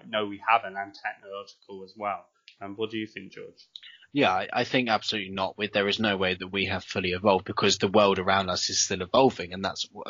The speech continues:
Speaker 2: from, um, the environment to what we are producing, um, ourselves. And, and I think that definitely there is an element from, because we are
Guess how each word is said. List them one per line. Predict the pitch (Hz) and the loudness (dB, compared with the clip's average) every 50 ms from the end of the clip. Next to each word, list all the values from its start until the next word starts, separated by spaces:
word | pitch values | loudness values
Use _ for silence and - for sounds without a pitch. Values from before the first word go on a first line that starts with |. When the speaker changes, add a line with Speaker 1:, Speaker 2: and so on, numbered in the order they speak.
| 110 - | -10 -4
Speaker 2:
from, | - - 113 98 95 95 92 - - - - - - - - | 2 4 4 4 4 0 -6 -10 -10 -10 -12 -12 -10 -2 2
um, | 110 101 95 92 92 92 92 92 95 95 92 | 4 4 6 6 6 4 2 0 -2 -6 -2
the | 104 98 95 | 0 0 0
environment | 98 - 120 123 127 120 101 92 92 92 98 - | 2 4 6 6 6 6 4 0 -4 -8 -8 -8
to | - - 104 | -6 -6 -6
what | 98 90 104 104 - - 101 | -4 -4 -4 -4 -4 -6 -4
we | 98 98 95 | -2 0 2
are | 92 92 92 90 90 | 2 4 4 2 2
producing, | 90 - - - - - 120 131 120 - - - 87 85 82 80 - - - - - - | 0 -2 -4 -2 2 4 4 6 6 4 4 2 0 -4 -6 -8 -14 -14 -14 -14 -8 -2
um, | - 98 95 92 | 0 2 2 4
ourselves. | 92 92 92 - - 143 143 110 85 - 90 95 | 2 2 2 4 4 4 4 4 4 0 -2 -4
And, | 104 104 110 | -2 -2 0
and | 90 104 110 110 | 2 2 4 4
I | 107 107 | 4 4
think | - - 135 117 104 - _ - | 4 2 2 2 0 -2 _ -4
that | 113 104 - | -4 0 2
definitely | 131 120 - - - 104 98 - | 2 2 2 0 -4 -4 0 2
there | 104 104 101 | 2 2 2
is | 104 101 104 | 2 0 0
an | 104 | 0
element | 101 98 98 95 95 92 95 95 87 | 0 2 0 0 -2 -4 -6 -8 -10
from, | - - - 104 101 98 95 95 95 - | -6 0 2 2 2 2 0 -4 -4 -4
because | 113 104 - 117 107 - | -2 0 2 2 2 2
we | - 107 101 | 2 4 6
are | 101 98 95 95 92 | 6 6 6 6 4